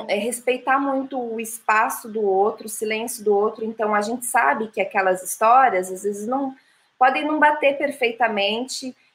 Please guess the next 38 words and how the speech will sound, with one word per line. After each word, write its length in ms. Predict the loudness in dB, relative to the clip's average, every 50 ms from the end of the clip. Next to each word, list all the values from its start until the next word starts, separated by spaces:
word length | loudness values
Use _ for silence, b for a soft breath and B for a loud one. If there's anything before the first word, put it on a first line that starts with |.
| _ _ _
e 320 | -6 -4 -2 0 2 2
a 60 | 2 2
gente 220 | 2 -2 -4 0
sabe 340 | 2 2 4 2 2 -4 -8
que 80 | -10
tem 200 | -8 -6 -6 -4
coisas 440 | -2 -2 -2 -2 -2 -4 -6 -8 -12 -16 -14
que 320 | -10 -8 -6 -4 2 2
eles 240 | 4 4 4 0 -2
não 160 | -2 -2 -2
querem 480 | 0 2 4 4 4 4 4 2 0 -2
contar, 480 | -2 -4 -4 -2 0 2 4 4 4
e 120 | 4 4 2
assim, 380 | 2 2 0 -4 -4 -2 0
é 60 | 0 0
não 340 | 0 0 0 0 0 0
forçar 680 | -2 -2 -2 -2 -2 -2 0 2 2 2 2 0 -4 -8 -10
que 80 | -10
isso 240 | -10 -8 -6 -6 -6
venha, 460 | -2 2 2 2 2 0 -2 -4 -6 -10 _ _ _ _ _ _ 0
porque 640 | 0 0 0 -2 -8 _ -6 -4 0 2 4 4
às 120 | 2 2 4
vezes 280 | 2 2 2 0 -2
você 520 | -2 -2 -2 -2 -2 0 2 4 4 4 4
colocar 500 | 2 2 2 4 4 2 2 2 2 2
isso 220 | 2 0 -2 -4
é 20 | 0
dolorido 560 | 0 2 4 4 2 2 0 -2 -4 -6 -6
demais, 540 | -6 -2 0 2 4 4 4 2 2 0 0
né? 140 | 0 -2 -2 0 -2
A 60 | -6
pessoa 240 | -6 -6 -8 -8 -8
não 80 | -4 -4
tá 80 | -4
preparada 560 | -4 -4 -6 -2 0 2 4 4 4 2 0 -4
pra 240 | -2 0 0 2
isso. 480 | 2 0 -2 -6 -8 -8 -10 -12 -14 -14 _
Então, 580 | _ -4 -4 -4 -4 -6 -6 -8 -10 -12 -14